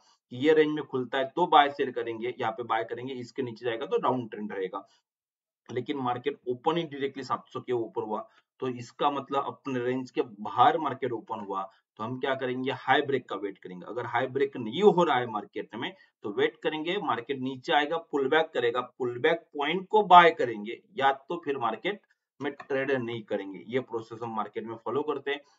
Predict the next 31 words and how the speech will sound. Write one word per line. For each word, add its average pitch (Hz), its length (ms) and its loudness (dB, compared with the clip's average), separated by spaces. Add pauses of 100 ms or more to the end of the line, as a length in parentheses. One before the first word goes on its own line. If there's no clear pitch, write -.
(120)
जैसे 120 220 -2
Bank 135 200 2
Nifty 147 240 -2
में 151 160 -2
हाई 135 220 2
break 156 260 0
हो 165 180 2
चुका 170 340 2
था, 113 180 -2 (200)
तो 127 60 -2
इसके 123 380 -4
लिए 156 100 2
मैंने 151 200 -2
क्या 139 200 2
किया, 123 200 -2
देखो 113 240 -6
यहाँ 104 160 -4
पे 117 120 -4
लाइव 120 260 0
market 131 420 -4
में 135 100 -6
ये 131 220 -6
चीज 127 200 -8
update 117 300 -2
किया 123 220 -4
था। 123 80 -6
जैसे 117 320 -6
ही 151 60 2
हाई 139 180 2
ब्रेक 131 260 -2
हुआ, 113 280 -4